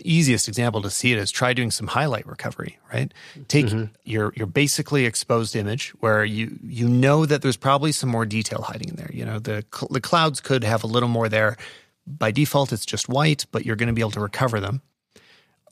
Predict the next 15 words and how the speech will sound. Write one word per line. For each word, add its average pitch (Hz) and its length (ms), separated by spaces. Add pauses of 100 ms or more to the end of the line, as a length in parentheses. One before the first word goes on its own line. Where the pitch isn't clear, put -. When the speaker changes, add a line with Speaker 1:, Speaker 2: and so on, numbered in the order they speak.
(160)
Speaker 1:
Open 131 240
a 131 40
P - 200
S 147 160
D 117 380
without 120 580
any 131 180
adjustments 127 640
and 113 100
save 120 280
that - 140
P - 120
S 120 140
D. 113 260 (540)
Now, 123 520